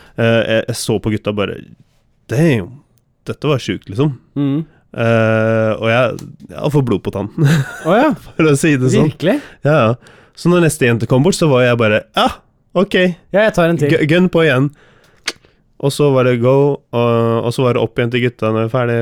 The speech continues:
Speaker 1: femten minutter, jeg vet,
Speaker 2: Når du var ferdig?
Speaker 1: tiden, nei, men
Speaker 2: <laughs>
Speaker 1: tiden forsvant, liksom.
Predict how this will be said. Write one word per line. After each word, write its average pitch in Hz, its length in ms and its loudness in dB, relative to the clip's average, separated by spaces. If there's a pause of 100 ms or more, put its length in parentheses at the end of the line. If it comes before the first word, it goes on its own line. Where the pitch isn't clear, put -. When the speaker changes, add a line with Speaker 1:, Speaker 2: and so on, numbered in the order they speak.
Speaker 1:
femten 117 180 -6
minutter, 117 300 -2
jeg 110 120 0
vet, 110 760 -10
Speaker 2:
Når 131 120 -2
du 147 60 2
var 156 140 2
ferdig? 151 500 0 (140)
Speaker 1:
tiden, 170 400 2
nei, 170 240 2
men 190 120 4
Speaker 2:
<laughs> 190 240 4
Speaker 1:
tiden 175 240 2
forsvant, 110 500 -4 (200)
liksom. 165 260 0